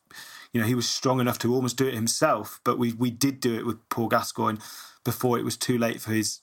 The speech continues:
for his life, if not for his football career. Um, but the pop star image is, is just a facade, you know. Best deliberately placed it over his own personality because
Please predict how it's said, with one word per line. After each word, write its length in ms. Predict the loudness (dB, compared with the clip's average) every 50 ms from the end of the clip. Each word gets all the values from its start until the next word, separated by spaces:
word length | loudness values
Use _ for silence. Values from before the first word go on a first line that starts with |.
| -16
for 200 | -12 -6 -4 -2
his 220 | 0 0 0 0 0
life, 520 | 0 4 4 4 4 4 0 -4 -4 -2
if 140 | -2 -2 0
not 300 | 0 2 0 0 -2 -4
for 160 | -12 -10 -8
his 220 | -4 -4 -4 -6 -6
football 440 | -10 -10 -8 -8 -6 -6 -6 -8
career. 340 | -6 -6 -6 -4 -4 -6 -8 -10 -14 -18 -18 -20 -20 -20 -20 -20 -14 -6 0
Um, 400 | 2 2 4 2 2 -2 -6 -10 -20 -20 -20 -20 -20 _ _ _ _ _ -14 -4 0
but 280 | 2 2 2 0 -6 _ _ _ _ _ _ -14
the 220 | -6 0 0 0 2
pop 260 | 2 2 0 0 0
star 280 | 0 2 4 4 4 4
image 540 | 4 4 2 0 0 0 -2 -4 -6 -8 _ _ _ _ _ _ -12 -4 -2
is, 140 | 0 0 0
is 420 | 0 0 0 0 2 0 -2 -2
just 220 | -2 -2 -2 -2 -4
a 40 | -4
facade, 560 | -4 -2 0 2 2 4 4 4 2 2 0
you 60 | -2
know. 280 | 0 0 -2 -4 -6 -8 -12 -20 -20 _ _ _ -14 -10
Best 380 | -4 0 0 2 2 0 -2 0
deliberately 420 | 0 2 2 0 0 0 0 0
placed 420 | 0 2 2 2 2 0 -2 -2
it 40 | 0
over 320 | 2 2 2 2 2 2 2
his 140 | 2 4
own 180 | 2 2 2 0
personality 720 | 0 0 -2 -2 0 2 4 4 4 4 2 -4 -6 -6
because 380 | -4 -6 -4 -2 -2 -2 -2